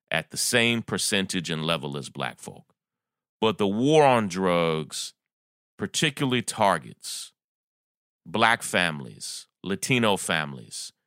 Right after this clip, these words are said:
immigrant families, but it, it certainly targets, in the city of Louisville, black neighborhoods, black families, black households, and it does that, truth be told, all over the country.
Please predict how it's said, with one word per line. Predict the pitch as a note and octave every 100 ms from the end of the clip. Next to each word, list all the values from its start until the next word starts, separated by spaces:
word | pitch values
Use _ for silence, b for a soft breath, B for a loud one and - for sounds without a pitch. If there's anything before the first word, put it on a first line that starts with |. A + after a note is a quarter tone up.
| _ _
immigrant | B2 B2+ G#2+ - D#2
families, | - C#2+ C#2 - - - - _ _ _ _ _
but | F#2 A#2 -
it, | A#2+ A#2 - _ _ -
it | G2 - _ -
certainly | - - D#3 D3+ - A2+ G#2
targets, | F2 G#2+ F2 D#2+ B1+ - - - _ _ _
in | F2
the | E2+
city | - A#2+ G2+
of | F2+ D2+
Louisville, | D#2+ D#2+ D2 C2 B1 _ _ _ _ _ _ _ _ _ -
black | A2 A#2+ G2+
neighborhoods, | G#2 G2+ F#2 F#2 F#2+ F#2 E2+ -
black | - G2+ G#2 G#2
families, | - G2 F2+ F2+ F2 F2 D#2
black | - G2 G2+ -
households, | F2+ E2+ - E2+ D#2+ D#2 D2+ C#2+ - - _ _ _ _
and | - A2+
it | G2+
does | G2+ D3+ C3+
that, | A2 G2+ F#2 - _
truth | - C3+ -
be | F#2+ -
told, | - G#2 F2+ D#2 D2+ _
all | G#2+ A2 A2 G2
over | F2 D#2
the | D#2
country. | - E2 D#2 - A#1